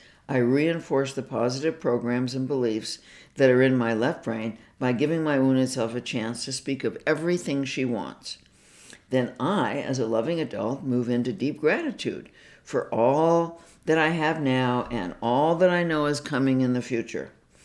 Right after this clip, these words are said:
This creates great joy in me and fills me with love for myself and for others. It also creates quiet in my wounded self, who now feels safe that I,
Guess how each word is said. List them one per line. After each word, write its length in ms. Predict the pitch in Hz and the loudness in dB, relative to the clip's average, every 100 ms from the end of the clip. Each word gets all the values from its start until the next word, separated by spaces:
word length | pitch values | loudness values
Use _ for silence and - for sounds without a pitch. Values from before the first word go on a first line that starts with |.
| - - - - | -20 -20 -12 -4
This 160 | 185 | -4
creates 360 | - 180 165 - | -2 2 2 2
great 380 | - 208 233 - | 0 0 0 2
joy 320 | 131 156 131 | 4 4 2
in 140 | 92 | 0
me 160 | 85 110 | -4 -4
and 140 | 117 | -6
fills 340 | - 160 165 156 | -2 -2 -2 -4
me 120 | 156 | -4
with 200 | 151 151 | -4 -2
love 280 | 127 175 - | -2 -2 -4
for 140 | 151 | -4
myself 880 | 117 117 120 92 123 202 - - - - _ | -2 -2 -4 -6 -6 -8 -14 -20 -20 -20 _
and 260 | 120 120 123 | 0 0 0
for 240 | 165 - | -2 0
others. 460 | 208 349 - - - _ _ _ _ - - - _ - | 0 0 -4 -6 -14 _ _ _ _ -20 -20 -20 _ -6
It 100 | 131 | -2
also 360 | 180 208 180 | -2 -2 -4
creates 380 | 156 - 151 147 | -4 -2 -2 -2
quiet 680 | - - 165 262 147 - - - _ _ | -10 -14 -10 -8 -8 -10 -16 -20 _ _
in 140 | 135 131 | -2 -2
my 180 | 139 143 | -2 0
wounded 420 | 131 135 135 120 | 0 0 -2 -6
self, 560 | - 254 - - - _ _ _ - - - | -6 -6 -6 -10 -20 _ _ _ -20 -20 -20
who 160 | - 135 | -6 -4
now 300 | 131 165 226 | -2 -2 -4
feels 400 | 214 - 110 160 | -6 -6 -6 -4
safe 400 | - 175 165 - | -6 -4 -6 -6
that 220 | - - | -10 -10
I, 500 | 110 147 170 - 151 | -12 -10 -10 -10 -12